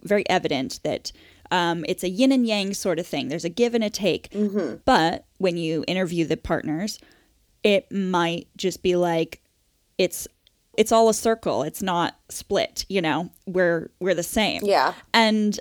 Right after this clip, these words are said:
Speaker 1: um, speaking from my personal experience, my husband and I, I feel like we work so well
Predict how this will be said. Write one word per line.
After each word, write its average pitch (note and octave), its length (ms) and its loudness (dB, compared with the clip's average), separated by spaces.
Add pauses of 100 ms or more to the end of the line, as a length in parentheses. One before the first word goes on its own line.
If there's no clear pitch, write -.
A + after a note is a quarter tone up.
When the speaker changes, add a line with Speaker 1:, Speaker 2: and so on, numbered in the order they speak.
Speaker 1:
um, F#3+ 340 0
speaking G#3+ 540 -4
from G3 240 -6
my F3+ 200 -2
personal E3 580 -4
experience, D#3+ 880 -6 (260)
my G#3+ 140 -2
husband C4+ 340 0
and D3 140 -2
I, D#3+ 240 -2
I G#3 60 -2
feel G#3+ 180 2
like F#3+ 260 4 (1000)
we A3+ 100 0
work A3+ 240 6
so A#3+ 240 6
well F#3+ 580 4